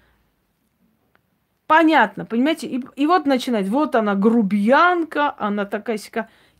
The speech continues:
Если ты человеку говоришь нормальным человеческим: "Иди отсюда, пожалуйста, иди, не делай ничего, давай, все, все". "А, ничего не помогаете никому?" "Да, да, я никому не помогаю, иди отсюда". Понимаете? Ты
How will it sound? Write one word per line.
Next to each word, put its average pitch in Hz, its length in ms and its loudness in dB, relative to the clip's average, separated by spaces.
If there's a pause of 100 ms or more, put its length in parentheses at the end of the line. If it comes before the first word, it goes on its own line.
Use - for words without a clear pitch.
Если 247 300 0
ты 403 160 2
человеку 302 440 2
говоришь 226 340 0
нормальным 233 380 0
человеческим: 254 460 -6
"Иди 226 340 -4
отсюда, 262 420 0
пожалуйста, 220 760 -2
иди, 220 240 -4
не 233 160 0
делай 233 320 -2
ничего, 180 340 -8
давай, 220 260 -2
все, 226 240 -8
все". - 180 -12 (360)
"А, 370 380 6
ничего 302 320 2
не 349 120 0
помогаете 339 760 4
никому?" 247 380 2
"Да, 269 460 2
да, 254 300 4
я 233 220 -2
никому 254 420 -2
не 294 120 -2
помогаю, 240 560 -2
иди 262 200 -2
отсюда". 165 500 -6 (1700)
Понимаете? 269 580 0 (920)
Ты 392 320 2